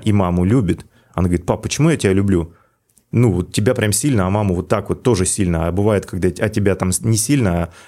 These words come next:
я прям объясняю». И тоже, почему? Потому что понимаю, да ты зависима от нас. Все, это просто эволюция. Твое сознание, он так устроено, у тебя рефлекс такой. И пятилетнему ребенку нормально объяснить, что такое рефлекс, инстинкт,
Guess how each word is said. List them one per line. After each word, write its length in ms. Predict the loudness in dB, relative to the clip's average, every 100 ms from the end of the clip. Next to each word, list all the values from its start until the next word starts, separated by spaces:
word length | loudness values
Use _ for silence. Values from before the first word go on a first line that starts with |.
| -2
я 160 | 0 2
прям 180 | 0 0
объясняю». 520 | -2 0 0 -2 -6 -16 -2
И 120 | 0
тоже, 380 | 2 2 0 -2
почему? 440 | -2 -2 0 0
Потому 220 | 0 -2 -2
что 160 | -2
понимаю, 440 | -2 0 2 2 0
да 180 | 0 -2 -10 _ _ _
ты 120 | -2
зависима 600 | 0 0 0 0 -2 -4
от 120 | -4 -4
нас. 320 | -4 -6 -12 _ _
Все, 320 | -6 -2 0
это 140 | 0 -2
просто 480 | -4 -2 0 -2 -4 -16 -8
эволюция. 640 | 0 2 2 0 -2 -6 -6 -2
Твое 140 | 0
сознание, 460 | 0 0 0 0 0
он 100 | 0
так 200 | -2 -2
устроено, 520 | -4 0 0 2 0
у 100 | 0
тебя 160 | 2 0
рефлекс 320 | 0 -2 -2
такой. 360 | -4 0 -2 -2 -12 -18 -4
И 100 | -2
пятилетнему 580 | 2 2 2 2 2 2
ребенку 400 | 2 0 0 0
нормально 500 | 0 0 0 0 0
объяснить, 680 | 0 -2 0 0 -2 -4 -14 _
что 200 | -6 -2
такое 320 | 0 0 -2 0
рефлекс, 600 | 0 0 2 2 -2 -4
инстинкт, 640 | 0 0 0 -2 -2 -4